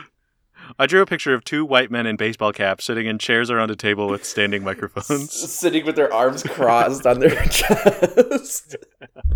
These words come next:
Speaker 1: Who is this?
Speaker 2: Uh, I want you to name the top four podcasts currently. Four
Speaker 1: Okay.
Speaker 2: points, four answers.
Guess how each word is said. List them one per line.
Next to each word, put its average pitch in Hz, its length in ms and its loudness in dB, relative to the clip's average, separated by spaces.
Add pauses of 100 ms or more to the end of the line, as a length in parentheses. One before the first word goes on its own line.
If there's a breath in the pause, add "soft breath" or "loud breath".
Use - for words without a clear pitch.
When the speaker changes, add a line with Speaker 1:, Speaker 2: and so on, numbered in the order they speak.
(560 loud breath)
Speaker 1:
Who 143 140 -2
is 120 180 2
this? 107 360 -6 (1160)
Speaker 2:
Uh, 139 420 4
I 147 80 2
want 180 220 -2
you 202 60 -8
to 196 100 0
name 139 420 2
the 113 140 4
top - 640 -6
four 117 500 0
podcasts 92 840 -10
currently. - 720 -20 (2250 loud breath)
Four 123 220 0
Speaker 1:
Okay. 117 140 -8
Speaker 2:
points, 156 680 -6 (420)
four 104 220 -6
answers. - 800 -16